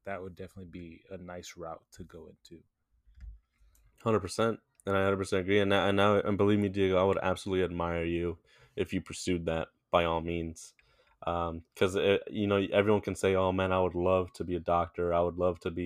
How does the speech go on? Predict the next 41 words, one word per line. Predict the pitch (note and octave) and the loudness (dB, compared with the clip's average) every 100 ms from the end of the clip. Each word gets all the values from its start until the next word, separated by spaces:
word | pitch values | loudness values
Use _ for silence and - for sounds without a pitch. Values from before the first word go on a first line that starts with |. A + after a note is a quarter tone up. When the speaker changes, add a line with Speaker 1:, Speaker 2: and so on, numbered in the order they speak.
| E2+ | -6
Speaker 2:
you | E2 _ _ - | -10 _ _ -8
know, | F2 | -2
whatever | F2+ F#2 E2+ | 2 2 2
the | |
fuck." | E2+ - F#2 E2 _ _ _ _ - | -2 0 0 -2 _ _ _ _ 4
But | F#2+ F2+ | 6 6
if | F2+ | 2
they | F#2 F#2 | 2 2
just | F#2 - | 0 -2
sit | G2 F2+ | -2 0
on | F2+ | 2
their | E2+ | 2
ass | D#2+ D#2+ E2+ - - - - - | 2 0 -2 -4 -14 -18 -10 -4
and | F2 E2 E2 - | -2 -4 -6 -2
do | F#2+ | 0
nothing | F2 E2+ F#2 | 2 0 -2
but | E2+ | -2
jack | F2 E2+ E2 E2 | -2 -2 0 0
off | E2+ F2 | 0 -2
and | F2 | -4
eat | F2 - | -6 -4
chips, | F2+ G#2 - - - - _ - | 0 0 -2 -18 -20 -20 _ -6
then, | F#2 F2 E2+ E2 _ | -2 -2 -2 -8 _
you | F#2+ | -2
know, | F2+ | 0
there's, | F2+ F2+ - | 0 -2 2
there's | G2+ G2 | 0 2
no | G2+ F#2+ | 2 2
sympathy | - F#2 F#2 G2 | 0 -2 -2 -4
for | - F2+ | -4 -4
me | F2 F2+ | -2 0
when | F#2 | 0
they | F2 | 0
say, | - F2 | 0 0
"Oh, | E2+ E2+ | 2 0
I | |
have, | E2 E2+ - | -2 -2 -2
I | F2+ | -2
didn't | F#2 E2+ | -2 -2
make | E2+ E2 - | -6 -6 -8
it." | D2 | -10